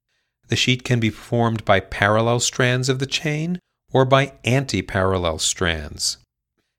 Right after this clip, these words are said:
Anti-parallel means the chain goes in one direction and then folds back on itself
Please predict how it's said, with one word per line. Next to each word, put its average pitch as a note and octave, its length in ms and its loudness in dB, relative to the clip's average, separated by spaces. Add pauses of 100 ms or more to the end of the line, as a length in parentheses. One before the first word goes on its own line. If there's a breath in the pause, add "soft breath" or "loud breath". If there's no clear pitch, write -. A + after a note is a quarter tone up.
(200)
Anti-parallel G#2 920 2
means G#2 280 -2
the G2+ 80 -4
chain A2 360 0
goes G2+ 260 0
in F#2+ 140 -2
one F2+ 180 0
direction C3 640 2 (500)
and B2+ 300 4
then C3 300 2
folds B2+ 420 2
back A#2 440 2
on A#2 160 0
itself - 580 -2